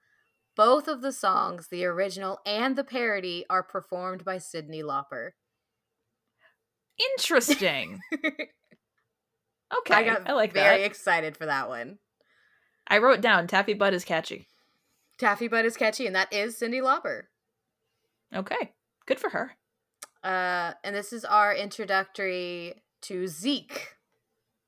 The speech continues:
Speaker 1: Jimmy
Speaker 2: Oh, do we see
Speaker 1: Junior's
Speaker 2: more of
Speaker 1: best
Speaker 2: Zeke?
Speaker 1: friend. Zeke
Speaker 2: Okay.
Speaker 1: is a very constant character 'cause it's Jimmy Junior's best friend.
Speaker 2: Okay.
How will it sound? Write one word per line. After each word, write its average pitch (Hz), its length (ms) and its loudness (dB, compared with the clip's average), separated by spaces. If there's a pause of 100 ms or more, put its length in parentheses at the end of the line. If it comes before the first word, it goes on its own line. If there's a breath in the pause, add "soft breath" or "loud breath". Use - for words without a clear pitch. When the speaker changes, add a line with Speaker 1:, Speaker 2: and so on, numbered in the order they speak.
(280)
Speaker 1:
Jimmy 233 420 -4
Speaker 2:
Oh, 208 100 4
do 190 120 -2
we 208 100 4
see 202 120 -2
Speaker 1:
Junior's 208 140 0
Speaker 2:
more 190 200 6
of 202 140 2
Speaker 1:
best 208 240 0
Speaker 2:
Zeke? - 180 -14
Speaker 1:
friend. 160 440 -4 (760 soft breath)
Zeke 208 320 0
Speaker 2:
Okay. - 140 -4
Speaker 1:
is 190 160 -4
a 185 120 4
very 202 400 2
constant 175 540 -6
character 143 400 -6
'cause 165 140 -10
it's 156 160 -8
Jimmy 170 480 -10
Junior's 147 420 -10
best - 240 -14
friend. - 260 -20 (800)
Speaker 2:
Okay. - 220 -8